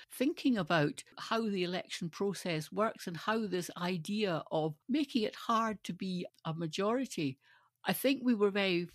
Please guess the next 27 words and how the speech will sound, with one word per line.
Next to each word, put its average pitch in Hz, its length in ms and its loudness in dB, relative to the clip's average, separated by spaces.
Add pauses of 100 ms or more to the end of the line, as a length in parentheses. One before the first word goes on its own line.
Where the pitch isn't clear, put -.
(100)
fortunate 233 680 2
with 151 200 -6
that 165 280 0
in 165 80 0
the 160 80 2
very 170 200 4
beginning 220 460 2
of 202 120 -4
the 170 80 -4
Parliament 139 600 2
because 165 460 -2 (460)
there 180 140 4
wasn't 180 460 2
a 233 40 0
majority. 165 520 0
It 147 80 -4
was 196 220 0
a 269 80 -4
kind 226 240 -4
of 175 80 -4
a 170 80 -2
coalition. 170 800 0 (160)
So - 280 -2
any 233 320 4
extreme 220 720 0
views 175 580 0
were 165 260 2